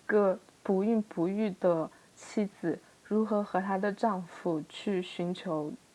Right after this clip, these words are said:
解决手段，是一部非常非常感人、非常非常悲伤的电影。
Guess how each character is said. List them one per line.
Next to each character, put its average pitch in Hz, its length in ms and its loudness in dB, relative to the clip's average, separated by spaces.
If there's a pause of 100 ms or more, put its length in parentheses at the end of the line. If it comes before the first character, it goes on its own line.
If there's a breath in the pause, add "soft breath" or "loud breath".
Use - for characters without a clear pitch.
(320)
解 170 180 2
决 156 220 2
手 - 260 -2
段， - 160 -2 (200)
是 302 200 4
一 285 80 12
部 277 160 6
非 277 320 4
常 240 160 6
非 240 140 8
常 220 200 8
感 180 240 6
人、 165 120 2
非 240 160 6
常 233 160 6
非 254 80 6
常 202 180 6
悲 202 200 6
伤 190 180 2
的 190 100 4
电 196 160 2
影。 - 180 -6